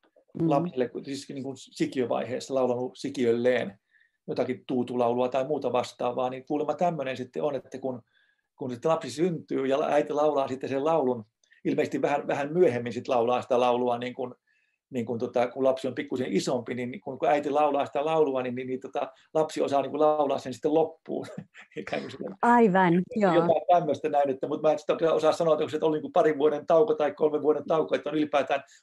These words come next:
Speaker 2: opeteltu laulamaan. Ja
Speaker 1: Mm.
Speaker 2: kun äiti laulaa sitä sikiöaikana laulettua laulua,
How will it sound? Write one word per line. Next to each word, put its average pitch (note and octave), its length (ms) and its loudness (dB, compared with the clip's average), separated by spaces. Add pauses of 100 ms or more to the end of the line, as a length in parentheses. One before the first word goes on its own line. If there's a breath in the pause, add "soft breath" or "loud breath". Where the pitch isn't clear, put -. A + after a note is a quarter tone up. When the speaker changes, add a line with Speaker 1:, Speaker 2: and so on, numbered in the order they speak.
(120)
Speaker 2:
opeteltu D3 460 2
laulamaan. B2+ 500 2 (200 loud breath)
Ja - 80 6
Speaker 1:
Mm. F#3+ 60 0
Speaker 2:
kun F#3 240 0
äiti D#3 240 2
laulaa C3+ 400 4
sitä C#3 140 -2
sikiöaikana B2+ 640 0
laulettua B2+ 500 2
laulua, C3 360 2